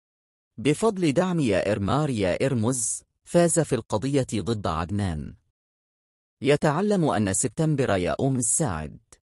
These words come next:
تكشف بيرشين أنها حامل لوالدها ووالدتها. محاصرا في زاوية، يقبل أوزاني أنه يجب عليه الزواج من بيرشين.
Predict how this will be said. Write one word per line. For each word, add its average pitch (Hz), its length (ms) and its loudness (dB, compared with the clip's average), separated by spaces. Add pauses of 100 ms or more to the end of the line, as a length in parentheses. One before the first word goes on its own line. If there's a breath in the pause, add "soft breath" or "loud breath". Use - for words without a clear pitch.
(840)
تكشف 202 440 0
بيرشين 139 560 2
أنها 101 400 0
حامل 165 400 0
لوالدها 98 840 0
ووالدتها. 85 1000 -4 (960)
محاصرا 135 720 0
في 107 180 -4
زاوية، 85 640 -2 (320)
يقبل 170 500 2
أوزاني 156 600 0
أنه 107 360 -2
يجب 107 320 -2
عليه 98 420 -2
الزواج 95 500 -2
من 85 240 -4
بيرشين. 76 600 -8